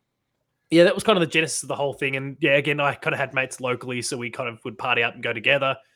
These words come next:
And then since, yeah, similar to Buddy, I guess, kind of meeting people online and s-, such as the both, uh, both of yourselves, and then kind of the networks that have formed from that, it's kind of added this extra layer in recent years where it's more about the social and getting to catch up with people, and even,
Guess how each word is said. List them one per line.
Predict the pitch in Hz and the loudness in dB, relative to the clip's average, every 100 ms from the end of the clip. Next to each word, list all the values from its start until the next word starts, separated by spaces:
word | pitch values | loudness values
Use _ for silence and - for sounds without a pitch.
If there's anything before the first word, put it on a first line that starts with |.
| _ _ _ _ _ | _ _ _ _ _
And | 143 147 | -4 0
then | 147 135 | 0 -2
since, | - 175 202 - - | 0 0 0 -6 -6
yeah, | 170 175 - | 0 0 0
similar | - - 175 139 | -6 -4 -2 -4
to | - | -4
Buddy, | 131 160 | 0 2
I | 156 | 0
guess, | 156 - | -2 -6
kind | - 135 | -8 -8
of | |
meeting | 127 139 135 | -4 -4 -4
people | 139 135 143 | -8 -4 -4
online | 151 147 135 139 147 127 | -2 -4 -2 0 0 -2
and | 120 107 _ - | -8 -14 _ -14
s-, | 135 - - | -10 -6 -2
such | 170 - | -2 -2
as | 139 | -4
the | 117 | -2
both, | 131 123 | -2 -2
uh, | 151 156 131 | -6 -6 -4
both | 131 123 | -8 -8
of | |
yourselves, | 120 143 143 147 | -14 -6 -6 -6
and | 135 127 | -8 -8
then | 127 | -6
kind | 139 127 | -6 -6
of | |
the | 127 | -6
networks | 135 135 127 - | -6 -4 -6 -8
that | |
have | - | -8
formed | 151 131 | -6 -6
from | - 120 | -8 -2
that, | 139 131 - _ _ _ _ _ _ _ - | 0 0 -6 _ _ _ _ _ _ _ -6
it's | 139 - | -6 -2
kind | 139 | -2
of | 151 | 0
added | 143 139 | 2 0
this | 131 135 | 0 0
extra | 135 139 | 0 -2
layer | 117 117 131 | -2 0 0
in | 123 | -2
recent | 127 131 127 | -4 -6 -6
years | 120 139 156 - | -6 -4 -6 -8
where | 135 113 117 | -2 0 2
it's | 117 - - | 0 -6 -10
more | 120 123 | -6 -2
about | 113 120 | -2 -2
the | - | -6
social | - 120 - 143 | -4 -4 -4 -6
and | 104 | -6
getting | 127 123 110 | -6 -6 -6
to | |
catch | 120 - | -8 -6
up | 127 | -10
with | 127 - | -12 -10
people, | 135 147 127 | -8 -4 -2
and | 131 | -2
even, | 127 123 | -2 -8